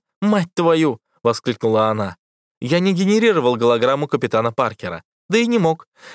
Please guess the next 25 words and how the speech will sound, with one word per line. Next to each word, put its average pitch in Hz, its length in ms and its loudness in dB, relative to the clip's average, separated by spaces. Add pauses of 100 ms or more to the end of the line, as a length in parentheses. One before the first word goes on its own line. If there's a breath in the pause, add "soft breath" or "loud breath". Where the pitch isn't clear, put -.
Я 226 140 0
находился 214 560 0
не 190 200 0
в 208 40 -6
сознании 185 560 0
в 120 60 -6
тот 139 220 0
момент, 147 360 -2
так 143 160 -4
как 120 200 -6
был 156 160 0
слишком 170 500 -2
занят 135 320 0
перезагрузкой". 165 840 -2 (600)
"Тогда 160 400 -2 (160)
кто?" 180 400 -2 (680)
Она 143 400 -2
обвела 113 460 0
взглядом 101 480 -2
мостик, 127 600 -4 (140)
посмотрела 123 580 -2
на 113 120 0
Джана 120 580 -2
и 107 40 -4
Плута. 117 540 -4